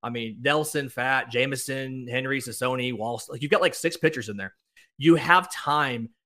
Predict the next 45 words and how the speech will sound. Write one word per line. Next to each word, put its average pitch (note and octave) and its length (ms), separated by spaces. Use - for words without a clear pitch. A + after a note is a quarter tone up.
to D3 100
figure C#3+ 460
out A#2+ 260
which C3+ 240
one C#3+ 140
of B2 100
those B2+ 220
are B2 60
gonna A#2 200
hit D3 420
and B2 140
which B2 220
one B2+ 200
of A2 60
those A#2 320
are G#2 140
not, G#2+ 400
and B2+ 160
then B2 120
go C#3 240
spend C#3 320
money B2+ 240
to A2+ 80
supplement B2 600
around G#2 280
them. F#2+ 100
If G2 120
you F#3 80
can A3+ 160
get F#3+ 180
two F#3+ 300
pitch-, E3 400
two F#3 180
starting F3 320
pitchers A#2 460
out C#3 180
of B2 140
those C3 260
six, - 540
and C3+ 140
then C3 100
you C3+ 80
go C#3+ 140
supplement C3 580
with A2 160